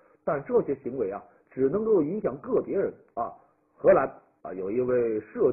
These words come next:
计学院的毕业生，他就创造了一个可以惠及到很多人的解决方案。他把公交车啊，变成了一个奇妙的历史客舱，让你可以一路坐公交车，一路围观历史。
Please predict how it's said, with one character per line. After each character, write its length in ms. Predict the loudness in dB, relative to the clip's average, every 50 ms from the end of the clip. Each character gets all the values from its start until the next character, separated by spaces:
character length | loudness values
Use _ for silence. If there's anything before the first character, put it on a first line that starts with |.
| 0 -6
计 120 | -14 -14
学 180 | -14 _ -6 -4
院 200 | -2 -2 -2 -4
的 100 | -6 -8
毕 140 | -6 -4
业 100 | -4 -4 -2
生， 200 | 0 -2 -2 -2 -8 -20 _ _ _
他 220 | -14 -10 -10 -8
就 380 | -6 -4 -4 -4 -4 -4 -6 -8 -6 -4
创 240 | -4 -4 -2 -4
造 100 | -6 -6
了 140 | -6 -6 -6
一 80 | -6 -4
个 120 | -4 -4
可 140 | -2 -2 -2
以 160 | -2 -2 -6 -10 -20 _ _ _
惠 240 | 0 4 4 4
及 100 | 4 2
到 160 | 0 2 2 2
很 320 | 0 -2 -10 -10 -10 -6
多 180 | -4 0 0 0
人 120 | 0 0
的 80 | -2 -6
解 200 | -4 -6 -10 -10
决 160 | -6 -8 -8
方 220 | -6 -6 -6 -4
案。 100 | -4 -4 -4 -8 -20 -20 _ _ _ _ _
他 160 | -4 -4 -4
把 140 | -4 -6 -10
公 220 | -8 -8 -8 -4
交 160 | -2 -2 -2 -2
车 200 | -2 -4 -6 -6
啊， 100 | -6 -8 -14 _ _ _ _ _
变 260 | 4 4 4 4 4 -6
成 100 | -8 -6
了 100 | -4 -4
一 60 | -2
个 100 | -2 -2 -4
奇 240 | -4 -10 _ -8 -6 -4 0
妙 180 | 0 0 0
的 200 | 0 -2 -4 -8 -4
历 320 | -2 -2 -2 0 -2 -4
史 220 | -6 -10 -16 -18 -18 _
客 180 | -10 -10 -10 -8
舱， 160 | -6 -8 -8 -8 -12 -20 _ _ _ _
让 220 | -4 -2 -2 -4
你 140 | -6 -10 -14 _ _
可 120 | _ -10 -10
以 160 | -10 -10 -12 -10
一 240 | -6 -2 -2 0 0
路 220 | 0 -2 -2 -2 -2
坐 220 | -4 -6 -6 -6 -8
公 180 | -10 -12 -8 -6
交 160 | -4 -4 -4
车， 280 | -4 -4 -2 -2 -2 -4 -6 -16 _
一 200 | -8 -4 -2 -2
路 220 | -2 -2 -4 -4 -6
围 160 | -8 -8 -8
观 260 | -4 -4 -6 -6 -4 -8
历 120 | -10 -12
史。 180 | -12 -16 -20